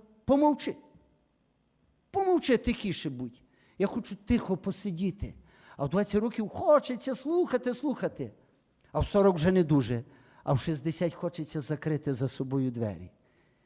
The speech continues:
і посидіти сам з собою в тишині. І от тобі шістдесят, сімдесят, тебе дратує любий звук, любий скрип тебе дратує. І тобі раз хтось щось сказав. Якщо в тридцять ще можна було це перемогти,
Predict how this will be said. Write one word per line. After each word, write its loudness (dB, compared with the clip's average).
і 0
посидіти -2
сам -4
з -10
собою -2
в -2
тишині. -6
І 8
от 4
тобі 0
шістдесят, -2
сімдесят, -6
тебе 0
дратує 0
любий 6
звук, -4
любий 2
скрип 2
тебе -2
дратує. -4
І -10
тобі -2
раз -2
хтось -10
щось -12
сказав. -12
Якщо -6
в -8
тридцять -4
ще -8
можна -4
було -4
це -10
перемогти, -6